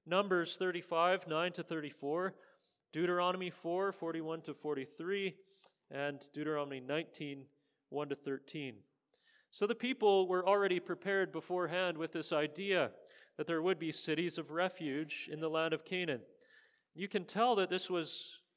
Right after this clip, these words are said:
actually an important priority for God, that these cities be set up.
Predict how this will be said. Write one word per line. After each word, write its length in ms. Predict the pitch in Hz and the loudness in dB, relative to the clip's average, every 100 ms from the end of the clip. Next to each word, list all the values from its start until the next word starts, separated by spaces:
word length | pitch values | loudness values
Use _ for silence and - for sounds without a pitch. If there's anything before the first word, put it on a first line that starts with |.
| _ - | _ -6
actually 460 | 202 220 - 247 196 | -4 -2 -2 0 2
an 100 | 165 | 0
important 760 | 160 - 220 240 214 202 - - | -4 -6 -4 -4 -6 -12 -16 -8
priority 880 | 170 160 165 208 185 127 127 156 - _ _ _ | -2 0 0 0 -2 -2 -6 -10 -16 _ _ _
for 160 | - 170 | -8 -6
God, 400 | 180 190 180 123 - _ _ _ _ _ _ - | -2 0 0 -2 -8 _ _ _ _ _ _ -10
that 100 | 135 | -8
these 220 | 151 147 | -6 -6
cities 500 | - 180 147 156 - - _ _ _ _ _ | -4 -2 -2 -6 -10 -16 _ _ _ _ _
be 320 | 139 165 165 147 | -6 -4 -4 -8
set 300 | - 139 139 | -12 -8 -4
up. 320 | 170 185 - | -2 -4 -8